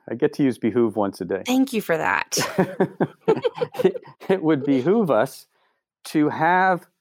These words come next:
Speaker 1: some common ground in, by which we, we all focus. But the telemedicine discussion is a fifty state discussion because it fits under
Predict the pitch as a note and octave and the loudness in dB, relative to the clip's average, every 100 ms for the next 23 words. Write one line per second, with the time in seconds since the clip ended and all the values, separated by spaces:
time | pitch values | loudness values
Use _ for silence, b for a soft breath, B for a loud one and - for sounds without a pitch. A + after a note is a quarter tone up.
0 | _ - - C3+ - - - C#3+ C#3+ C3+ | _ -10 -4 -4 -4 -10 -2 0 2 0
1 | B2+ A#2+ B2 A#2+ A#2+ A#2+ A#2+ A#2 A2 _ | -2 -4 -2 0 0 0 -2 -4 -8 _
2 | _ _ _ _ _ _ _ C#3+ B2 A#2+ | _ _ _ _ _ _ _ -4 -2 -4
3 | - C3 C3+ C3 B2+ - - A#2 A#2 A#2 | -2 0 2 2 0 -4 -6 -2 -2 -4
4 | _ - B2 A2+ A#2 D3+ F#3+ G3+ - - | _ -4 2 2 2 0 0 -2 -14 -16
5 | _ B2 B2+ B2 A#2+ _ _ _ _ A#2 | _ _ 0 0 0 _ _ _ _ -8
6 | A2 - E3+ D3+ D3 D3 D3 - C3 B2+ | -8 0 0 2 2 2 0 0 0 0
7 | - _ - B2+ - C3 B2 C3+ A#2+ A2+ | -4 _ -8 -8 -2 -2 0 -2 -4 -2
8 | B2+ - C#3+ C#3 B2+ - B2+ A#2 A#2 A2+ | -2 0 -2 -2 -4 0 0 0 -2 -8
9 | - A#2+ - A#2 A#2 A#2 - A2 - B2 | 0 -2 0 -4 -2 -2 -4 -8 -4 -6
10 | - A#2+ A2 A#2 A2+ | -2 -2 2 0 0